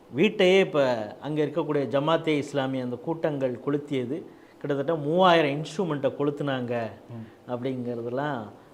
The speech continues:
Speaker 1: நம்ம சமீபத்துல பார்த்தது. அதாவது இஸ்லாமிய அடிப்படைவாதம் என்னைக்குமே மியூசிக்ல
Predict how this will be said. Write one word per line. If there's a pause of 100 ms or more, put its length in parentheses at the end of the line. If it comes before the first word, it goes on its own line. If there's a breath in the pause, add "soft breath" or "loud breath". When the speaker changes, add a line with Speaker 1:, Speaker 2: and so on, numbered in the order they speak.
Speaker 1:
நம்ம
சமீபத்துல
பார்த்தது. (360 loud breath)
அதாவது
இஸ்லாமிய
அடிப்படைவாதம்
என்னைக்குமே
மியூசிக்ல